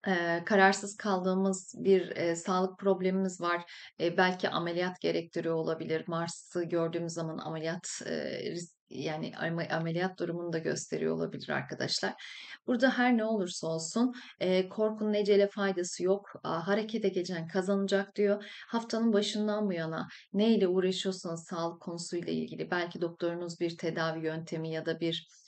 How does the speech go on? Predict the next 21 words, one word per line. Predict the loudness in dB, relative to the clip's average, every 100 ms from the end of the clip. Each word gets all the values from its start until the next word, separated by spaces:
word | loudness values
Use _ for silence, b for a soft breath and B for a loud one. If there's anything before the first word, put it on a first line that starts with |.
| B B -4
emm, | -2 0 0 -2 -4 -6 -8 -16 _ _ _ _
ameliyat, | 2 2 4 0 -2 -8 -12 -14
eee, | -10 -8 -8 -10 -12 -12 -4
olması, | 2 2 0 -4 -4
o-, |
olması | -4 0 0 0 -2 -4 -4
gerektiğini | -4 -2 -4 -6 -6
söyledi. | -4 -4 -4 -2
İşte | -2 -2 -2
bununla | 0 0
ilgili | -2 -4 -2 -2 B B -6
adımların | -4 -2 -2 0 2
yavaş | 0 0 -2 -4
yavaş | -4 -4
atıldığını | -6 -6 -4 -4 -4
görüyor | -4 -4 0
olabiliriz | 0 0 -2 -6 -8 -6
arkadaşlar | -8 -6 -6 -6 -6 -6
hafta | -8 -10
sonuna | -10 -6 -6 -6
doğru. | -6 -4 -6